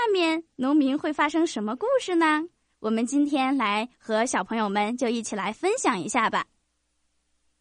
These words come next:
农民的心事啊，它是越来越重了，渐渐的连饭也咽不下去了。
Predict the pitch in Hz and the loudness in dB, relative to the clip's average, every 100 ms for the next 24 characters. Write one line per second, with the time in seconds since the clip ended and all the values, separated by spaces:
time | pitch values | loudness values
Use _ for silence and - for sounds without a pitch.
0 | _ _ _ _ _ _ 311 415 453 440 | _ _ _ _ _ _ 2 4 4 2
1 | 440 427 440 453 415 359 302 285 - _ | 0 0 -2 0 4 6 6 4 -2 _
2 | 359 370 320 415 427 285 240 262 247 269 | -4 -2 0 2 4 2 0 0 -2 0
3 | 269 226 196 165 - _ _ _ _ _ | -2 0 -2 -6 -8 _ _ _ _ _
4 | _ _ 427 440 453 453 392 311 269 285 | _ _ 0 2 2 2 4 4 4 0
5 | _ 269 277 381 - 539 480 254 254 269 | _ -4 -2 -2 2 2 4 0 0 0
6 | 247 294 277 247 - 302 240 202 | -2 0 0 -2 -2 -2 0 -2